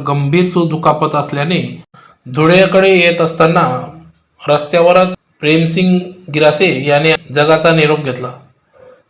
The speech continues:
मयत प्रेमसिंग गिरासे याची हालाकीची परिस्थिती असून तो घरातील एकुलता एक मुलगा असल्याने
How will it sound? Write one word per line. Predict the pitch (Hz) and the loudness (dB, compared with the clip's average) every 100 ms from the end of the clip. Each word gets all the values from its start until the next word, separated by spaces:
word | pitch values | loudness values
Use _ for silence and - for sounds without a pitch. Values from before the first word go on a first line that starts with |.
| - | -10
मयत | 139 156 175 170 | 0 2 2 2
प्रेमसिंग | 170 180 180 196 185 | 0 0 0 0 2
गिरासे | 180 180 180 180 | 4 4 2 2
याची | 170 190 | 0 2
हालाकीची | 170 170 165 170 | 2 2 0 -6
परिस्थिती | 180 175 170 170 180 180 | -4 -2 -2 -4 -4 0
असून | 165 165 185 185 | 0 0 -4 -2
तो | 175 | -2
घरातील | 160 156 160 170 | 0 2 0 0
एकुलता | 165 156 160 160 170 | -2 -2 -2 -2 -2
एक | 170 165 | -2 -4
मुलगा | 160 156 151 156 | -4 -2 0 0
असल्याने | 147 151 156 180 | 0 -2 -2 -4